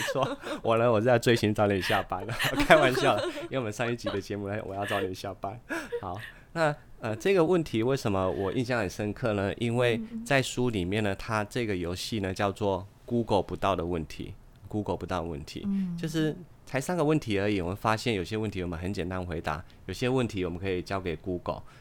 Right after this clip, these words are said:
Speaker 1: 可是更多的是，我觉得关键的问题是 Google 永远 Google 不到的，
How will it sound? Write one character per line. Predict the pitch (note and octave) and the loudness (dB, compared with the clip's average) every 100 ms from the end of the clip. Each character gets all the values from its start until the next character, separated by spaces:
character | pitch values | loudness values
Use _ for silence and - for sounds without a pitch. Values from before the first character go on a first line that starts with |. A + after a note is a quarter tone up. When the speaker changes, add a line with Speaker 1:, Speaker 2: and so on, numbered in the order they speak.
| - | -14
Speaker 1:
可 | - | -6
是 | G#2+ | -2
更 | C#3 B2 | 2 2
多 | A2+ A2 | 4 4
的 | G2+ | 2
是， | - G#2+ G2+ E2+ | 0 0 2 -2
我 | - | -6
觉 | F2+ | -4
得 | G#2+ | -4
关 | - A2+ | 0 0
键 | A2 | 0
的 | A2+ | 0
问 | G#2+ | 0
题 | F#2 E2+ | 0 -6
是 | - G2+ F#2 F2 - - - - | -4 -4 -2 -4 -8 -18 -20 -4
Google | C3+ C3+ G#2 D2 G2 | -2 4 4 2 -4
永 | - F#2+ | -6 -4
远 | F#2 | -4
Google | D#2 F#2 F2 | -4 -4 -2
不 | D#2+ | -4
到 | D#2 F2 D2 | -2 -4 -2
的， | C#2+ | -6